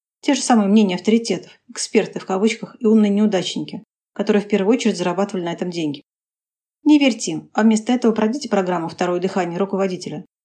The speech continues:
и настойчиво и регулярно применяйте ее навыки.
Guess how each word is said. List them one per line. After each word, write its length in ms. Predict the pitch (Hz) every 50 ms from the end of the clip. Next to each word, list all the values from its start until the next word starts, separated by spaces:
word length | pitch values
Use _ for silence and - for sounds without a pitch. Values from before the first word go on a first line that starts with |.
| _ -
и 80 | 214
настойчиво 580 | 208 208 214 214 - 277 294 285 - - 175 165
и 160 | - - 226
регулярно 680 | 226 214 180 190 175 185 233 247 240 190 160 156 - -
применяйте 500 | 208 220 196 190 185 190 196 196 - 185
ее 120 | 175 180
навыки. 380 | 170 165 156 156 165 160 -